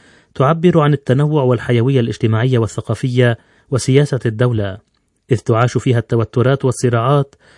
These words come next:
وقسوة العنف، ولكن يتجلى فيها أيضًا الرجاء والمقاومة والجهود الشجاعة في بناء ظروف معيشية كريمة، وبالتالي فالسلام ينسج يومًا بعد يوم في الأقاليم. هذا وتجدر الإشارة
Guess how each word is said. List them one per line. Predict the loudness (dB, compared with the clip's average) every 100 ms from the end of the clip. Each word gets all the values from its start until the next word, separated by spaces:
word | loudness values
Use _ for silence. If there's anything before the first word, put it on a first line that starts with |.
| -8
وقسوة | -2 -2 0 -2
العنف، | -2 0 0 -2 -10 _ _ _
ولكن | 2 2 2 0 -2 -4 _ _
يتجلى | 0 2 2 2 0
فيها | 0 -2 -2
أيضًا | -2 0 0 0 -6 _ _ -2
الرجاء | 2 4 4 0 2
والمقاومة | 0 0 0 2 2 4 2
والجهود | 2 0 0 -2 -2
الشجاعة | -4 -2 0 2 2 -2 -6 _ _
في | -2 2
بناء | 4 4 2
ظروف | 2 2 2 0
معيشية | 0 0 -2 -2
كريمة، | 0 -2 -2 -2 -2 -4 -8 -16 _ _ _ -8
وبالتالي | -6 0 2 2 0 -4 _ _
فالسلام | -2 0 2 2 2 2
ينسج | 0 0 0 2
يومًا | 0 0 0
بعد | 0 0
يوم | 0 0 0 0
في | -2
الأقاليم. | -4 -6 -4 -4 -2 -4 -8 -14 _ _ _ _ _ -2
هذا | 2 2
وتجدر | 2 0 0 -2
الإشارة | -2 -4 0 2 2